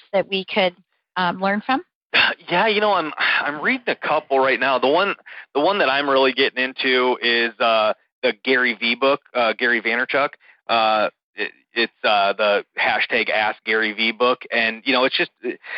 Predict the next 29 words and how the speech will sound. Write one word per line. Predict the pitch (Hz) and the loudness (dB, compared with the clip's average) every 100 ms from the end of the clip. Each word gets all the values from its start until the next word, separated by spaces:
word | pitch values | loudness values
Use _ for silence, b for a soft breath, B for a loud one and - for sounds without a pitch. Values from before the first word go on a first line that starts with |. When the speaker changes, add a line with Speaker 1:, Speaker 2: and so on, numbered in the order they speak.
| B - | B 0
Speaker 2:
this | 220 | 0
is | 202 165 | 0 0
one | 175 165 | 0 0
that's | 139 | -2
more | 147 147 139 | 0 2 2
of, | 123 - | -2 -2
a | 143 | 2
lot | 165 180 | 2 2
of | 156 | 2
his | 147 | 0
stuff | - 139 - | 0 -2 -2
is | 120 | -4
kind | 139 127 | -4 -4
of | 123 123 | -6 -4
mentality | 127 117 - 139 135 127 123 120 120 | -4 -2 -2 0 0 2 2 2 0
and, | 113 113 113 110 - | 0 0 0 -4 -6
you | 110 | -4
know, | 117 | -2
how | 123 | 0
to | 120 | 0
go | 113 117 | 0 0
about | 113 120 120 110 117 | 2 0 0 -2 -2
life | 131 131 120 - | 0 2 0 -4
and | 113 | -4
how | 110 120 | -2 0
to, | 113 110 B B _ | 0 0 B B _
you | 123 | -2
know, | 120 | -2
conceptualize | 117 117 - 160 - 143 127 120 | -2 -8 -4 -4 0 2 2 0